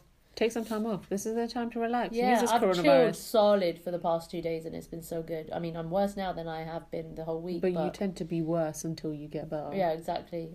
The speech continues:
Speaker 2: This one's been a bit of a lingering one, 'cause I think on Tuesday or Wednesday I got a sore throat, and that turned
Speaker 1: Mm.
Speaker 2: into a worse sore throat, then it turned into a cough, and then only last night did it turn into, like, full, full-blown congestion and stuff.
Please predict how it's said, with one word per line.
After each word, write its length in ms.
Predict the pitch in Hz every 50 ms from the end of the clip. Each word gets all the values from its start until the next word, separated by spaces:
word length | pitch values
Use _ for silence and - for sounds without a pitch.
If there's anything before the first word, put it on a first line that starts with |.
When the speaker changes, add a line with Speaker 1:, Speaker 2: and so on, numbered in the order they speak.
| -
Speaker 2:
This 220 | - 208 226 214 254
one's 180 | 240 247 214
been 140 | 202 220 208
a 40 | 202
bit 120 | 196 175
of 80 | 165 170
a 100 | 160 156
lingering 420 | 165 170 170 160 156 151 151 156
one, 200 | 156 151 151 147 - - - - _
'cause 100 | - 196
I 60 | 180
think 160 | 196 208 202
on 100 | 190 185
Tuesday 340 | 180 - - 214 214 202 202 180
or 40 |
Wednesday 240 | 170 180 180 180 180
I 60 | 165
got 140 | 160 151 -
a 20 | -
sore 200 | - 180 165 165
throat, 380 | 165 180 170 160 156 156 - -
and 100 | 170 170
that 160 | 190 185 180 175
turned 180 | 165 170 165
Speaker 1:
Mm. 40 | 160
Speaker 2:
into 160 | 160 170 175
a 40 | 156
worse 320 | 156 165 165 165 170 - -
sore 140 | 170 160 156
throat, 200 | 165 160 156 -
then 100 | 170 165
it 140 | 165 170
turned 180 | - 170 165 165
into 320 | 160 160 165 165 - 180
a 60 | 165 160
cough, 420 | - - 190 156 156 156 - - _ _ _ _ - _ _ - - - -
and 180 | - 175 165
then 320 | 165 156 156 151 156 156 151 -
only 280 | 185 175 175 170 165 160
last 280 | 156 151 151 156 -
night 180 | 165 156 135 -
did 120 | 165 160
it 80 | 156 156
turn 200 | 165 160 156 160
into, 220 | 156 156 - 175
like, 200 | 165 147 120 -
full, 400 | - - 165 151 151 160 160 - - _ _ -
full-blown 400 | - - 170 156 156 160 156 156
congestion 760 | 160 - 160 156 - 151 147 147 - - - - - 156 156
and 180 | 151 156 147 147
stuff. 280 | - - 160 160 151